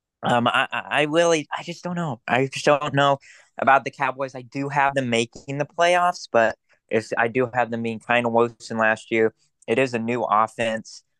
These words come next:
Week one, that could be, you know, a little bit rough. So Tony Pollard, first game back from his injury. And, and obviously, divisional game, you love to go with the home team there. So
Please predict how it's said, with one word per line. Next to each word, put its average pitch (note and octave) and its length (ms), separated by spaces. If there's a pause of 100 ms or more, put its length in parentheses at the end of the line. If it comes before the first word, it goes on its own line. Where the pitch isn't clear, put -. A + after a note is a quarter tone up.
(100)
Week A#2 300
one, A2 260
that A2 200
could A#2+ 240
be, A#2 280
you B2+ 100
know, G2 340
a A2 80
little G#2+ 440
bit G2+ 200
rough. G2 340
So - 380 (420)
Tony C#3 240
Pollard, B2+ 500
first C3+ 280
game B2 240
back A#2 320
from A2 180
his A2 140
injury. E3 600 (840)
And, D3+ 180
and D3+ 160
obviously, D3 480
divisional B2+ 540
game, A#2 480
you A2+ 160
love A#2 220
to A#2 80
go A2+ 120
with A2 100
the G#2+ 80
home B2 220
team F#2+ 300
there. G#2 160
So - 240